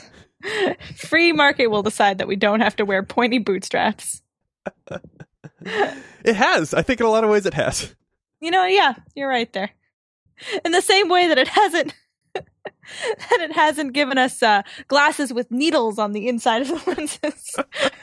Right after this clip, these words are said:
Speaker 1: <laughs>
Speaker 2: I mean, maybe in, like, the Mutter Museum or something.
Speaker 1: Maybe, yeah. There's a lot of things there, though.
Speaker 2: Yeah, I don't know if that's a, actually, like, a counter argument. I mean, <laughs> good work moving it along.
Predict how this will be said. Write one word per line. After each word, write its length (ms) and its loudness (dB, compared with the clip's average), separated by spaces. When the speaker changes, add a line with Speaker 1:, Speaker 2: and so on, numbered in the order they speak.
Speaker 1:
<laughs> 800 -8
Speaker 2:
I 80 0
mean, 140 0
maybe 180 2
in, 80 2
like, 160 2
the 80 -2
Mutter 220 0
Museum 400 -4
or 60 -4
something. 440 -4
Speaker 1:
Maybe, 300 0
yeah. 260 -6
There's 180 -2
a 40 -6
lot 160 -2
of 80 -6
things 220 -6
there, 180 -4
though. 220 0
Speaker 2:
Yeah, 180 2
I 100 2
don't 100 0
know 120 4
if 40 -2
that's 220 -2
a, 220 -6
actually, 340 0
like, 160 -4
a 40 -16
counter 260 0
argument. 420 -2
I 80 -4
mean, 160 -2
<laughs> 580 -20
good 120 -4
work 180 0
moving 200 2
it 80 0
along. 280 2